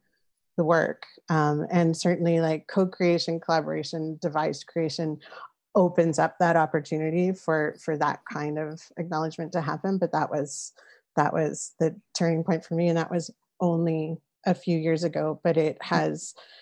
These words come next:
uh, massively impacted my practice and what I feel I can contribute and, and how I lead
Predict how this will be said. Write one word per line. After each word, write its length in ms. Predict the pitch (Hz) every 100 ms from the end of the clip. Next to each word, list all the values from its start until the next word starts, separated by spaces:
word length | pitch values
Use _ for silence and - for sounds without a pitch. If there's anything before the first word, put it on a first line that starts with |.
| _ 175
uh, 300 | 160 156 160
massively 680 | 185 175 156 - 180 165 165
impacted 600 | 170 170 - 160 - 165 156
my 140 | 160 147
practice 800 | - 147 151 160 151 - - - 180
and 200 | 160 151
what 400 | 151 156 151 - -
I 360 | 151 147 151 -
feel 640 | - - - 165 160 160 156
I 140 | 160
can 260 | 143 151 156
contribute 640 | 156 160 - 156 156 156 -
and, 260 | 165 156 - - - 185
and 140 | 180
how 260 | 165 180 175
I 160 | 180 175
lead 500 | 175 170 165 156